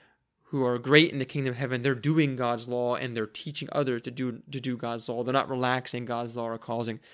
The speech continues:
others to stumble. And also in Matthew eighteen,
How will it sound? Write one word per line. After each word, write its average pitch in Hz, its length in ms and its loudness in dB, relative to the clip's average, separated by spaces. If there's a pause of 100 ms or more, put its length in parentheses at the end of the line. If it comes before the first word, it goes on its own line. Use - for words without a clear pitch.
(260)
others 113 400 -4 (300)
to 120 140 -4
stumble. 113 500 -4 (760)
And 139 320 -4
also 123 300 2
in 117 60 -2
Matthew 123 260 -4
eighteen, 147 420 4